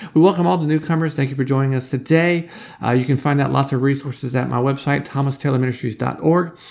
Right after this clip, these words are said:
You can also support me there. Hit the donate option, and, uh, thank you for all my supporters. You let me do what I do to produce these videos that goes around the world. And so thank you, thank you, thank you. Thank you so much.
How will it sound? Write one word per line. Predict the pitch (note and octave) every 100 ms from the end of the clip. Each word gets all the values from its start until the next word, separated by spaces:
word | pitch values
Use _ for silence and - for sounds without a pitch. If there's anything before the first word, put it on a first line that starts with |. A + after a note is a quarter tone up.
| -
You | -
can | A#2 A#2+
also | A#2+ -
support | - C3+ D#3 D3+
me | C#3+
there. | C#3+
Hit | C3 C3+
the | B2+
donate | B2 B2 B2 - - - - -
option, | - C#3 C#3 - D3
and, | C3+ A#2 A2
uh, | G#2 A2+ - _ _ _ _ - -
thank | A2+ B2
you | G#2
for | C3
all | A#2+
my | A#2+
supporters. | G#2+ A#2 B2+ A#2+ A#2+ G2+
You | C3+
let | C3+ C3 C3
me | C#3 B2
do | B2 C3
what | B2+ A#2+ A#2+
I | A#2 A#2
do | A#2+ B2+ C#3 C#3 C#3 - - -
to | -
produce | - A#2+ B2+ B2
these | B2+ A2
videos | B2 B2+ B2+ B2 B2
that | - B2+
goes | A2+
around | A2+ A#2+ B2
the | A#2
world. | A2+ A#2 A#2
And | G#2
so | B2 A2
thank | B2 B2 B2+
you, | B2+
thank | B2+ A#2
you, | A2+ A2
thank | A#2 A#2
you. | B2 A#2+ - - - - _
Thank | - B2 A#2
you | A2+
so | - A2
much. | G#2 A2 -